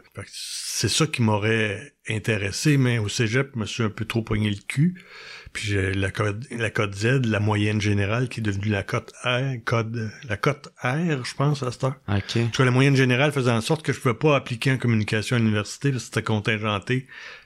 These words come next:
Speaker 1: puis mes, ma moyenne était trop faible.
Speaker 2: Ok.
Speaker 1: Fait que je me suis destiné à ce moment-là, euh, c'est le dernier choix, euh, qu'on a, hein,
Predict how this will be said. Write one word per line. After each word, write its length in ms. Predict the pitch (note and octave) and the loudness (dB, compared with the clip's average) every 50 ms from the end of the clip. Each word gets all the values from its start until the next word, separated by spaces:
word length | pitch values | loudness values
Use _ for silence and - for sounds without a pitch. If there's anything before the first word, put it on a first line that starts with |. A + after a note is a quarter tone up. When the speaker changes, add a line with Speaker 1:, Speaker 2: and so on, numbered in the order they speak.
| - | -14
Speaker 1:
puis 260 | - - A2 G#2+ G#2 G2+ | -8 -4 -2 -2 0 0
mes, 280 | G2+ G#2 G#2 G#2 G2+ G2 | 0 0 0 0 0 0
ma 120 | G2 G#2 | 0 0
moyenne 500 | G#2 G#2 G#2+ G#2+ G#2+ G#2+ A2 A2 A2 G#2+ | 0 2 2 0 0 0 0 -2 -2 -2
était 220 | G2+ F#2+ - - G2 | -4 -4 -4 -6 -6
trop 180 | - - G2+ F#2 | -6 -4 -6 -6
faible. 280 | - - - F#2 F#2+ - | -6 -8 -10 -12 -10 -6
Speaker 2:
Ok. 380 | - A2+ G#2+ G#2 - - - B2+ A#2 G#2+ F#2 - - - - - - - - - - | -4 -2 -2 -4 -4 -4 -2 -2 -2 -2 -4 -8 -12 -14 -16 -16 -18 -20 -20 -10 -8
Speaker 1:
Fait 120 | - G2+ | -6 -6
que 180 | - - A2 G2 | -4 -2 -2 -2
je 80 | F#2+ G#2+ | 0 0
me 60 | G#2 | 0
suis 180 | - - B2+ | 0 0 2
destiné 640 | A2+ A2 G#2 - - - - A2+ G#2+ G#2+ A2 A#2+ A#2+ A2+ | 2 2 0 -2 -2 -2 0 0 2 4 4 2 2 0
à 60 | G#2+ | 0
ce 100 | - - A2 | -2 -2 -2
moment-là, 360 | G#2+ G#2+ G#2 G2+ G2+ G2+ G#2+ | 0 0 0 0 0 0 0
euh, 360 | A2+ A2+ G#2+ G#2+ G2+ G2+ G2 | 0 0 0 0 -2 -2 -4
c'est 160 | - - G#2+ | -6 -6 -6
le 80 | G#2 G#2 | -6 -4
dernier 360 | G2+ A2 A2 G#2+ G#2+ G#2 G2 | -2 0 0 0 0 0 -2
choix, 260 | - - - A#2+ A2 | -2 -2 -2 0 0
euh, 400 | A2+ A2 G#2+ G#2 G#2 G2+ G2 F#2+ F#2+ | 0 0 -2 -2 -4 -6 -8 -10 -14
qu'on 320 | - G#2+ G2 F#2 F#2 F2+ | -12 -10 -10 -8 -8 -8
a, 240 | F2+ G2+ C3+ C#3 A2+ | -6 -4 -2 -2 -2
hein, 280 | G#2+ A2 A2+ A2+ A2+ | -4 -4 -6 -6 -8